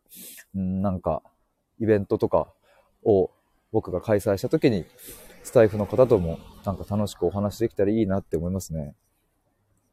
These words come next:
えーっと、ラッテさん、マジ？あ、マジです。マジでいるらしいです。結婚された方。すごいっすよね。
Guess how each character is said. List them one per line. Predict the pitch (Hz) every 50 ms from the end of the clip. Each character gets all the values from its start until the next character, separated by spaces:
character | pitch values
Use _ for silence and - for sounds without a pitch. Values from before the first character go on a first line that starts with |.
| _ _ _ _ _ _ _ - - - - - - - - - - - _ _ _ _ _ _ _ _ _ -
え | 113 104 95 92
ー | 92 -
っ | - -
と、 | 98 90 90 95
ラ | 117 131
ッ |
テ | - -
さ | - 82
ん、 | 76
マ | 78 104 151
ジ？ | 156 107 87 - -
あ、 | -
マ | 107 123 160 190
ジ | 165 123
で | 82 73
す。 | - - - - 98
マ | 120 156
ジ | 160 131 98
で | 87 82
い | 87
る | 90 113 110
ら | 110 107
し | - -
い | 98
で | 76
す。 | 73 -
結 | - - 85 -
婚 | - 90 87
さ | 87 92
れ | 85
た | - 85
方。 | - 85 - 85
す | 82 - - 110
ご | 123 185 190
い |
っ | -
す | - - -
よ | 80 76
ね。 | 78 76 73 69